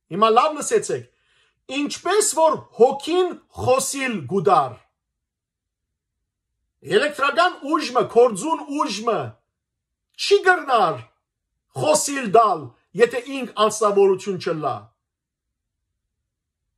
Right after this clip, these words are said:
Եվ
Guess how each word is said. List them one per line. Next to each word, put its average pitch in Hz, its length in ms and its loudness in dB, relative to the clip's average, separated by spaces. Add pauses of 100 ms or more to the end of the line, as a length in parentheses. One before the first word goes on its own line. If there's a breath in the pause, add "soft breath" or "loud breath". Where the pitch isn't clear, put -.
(1900)
Եվ 175 320 2